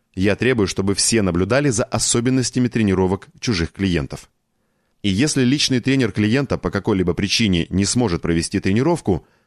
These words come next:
любой другой тренер сможет его полноценно заменить, зная упражнения и уровень нагрузки данного клиента. Кроме того, я изменил систему отслеживания персональных данных о состоянии здоровья,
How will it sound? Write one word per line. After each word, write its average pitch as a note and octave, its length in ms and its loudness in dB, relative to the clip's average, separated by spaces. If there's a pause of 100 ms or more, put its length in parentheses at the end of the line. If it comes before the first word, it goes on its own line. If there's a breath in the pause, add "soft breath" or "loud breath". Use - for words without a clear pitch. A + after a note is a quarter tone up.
(100)
любой D#3 440 2
другой D3 420 2
тренер A#2+ 360 0
сможет F#2+ 320 0
его G2 180 2
полноценно A2 640 0
заменить, E2 540 0 (260 soft breath)
зная A#2+ 320 0
упражнения B2 840 0
и B2+ 200 0
уровень A#2+ 380 2
нагрузки A2+ 640 0
данного F2 480 0
клиента. D#2+ 560 -2 (880)
Кроме G2+ 300 0
того, A#2 300 2
я B2+ 200 2
изменил B2 320 0
систему D3+ 460 0
отслеживания C3+ 580 0
персональных A2 640 0
данных D3 400 0
о B2 100 -4
состоянии C3 540 0
здоровья, B2+ 520 0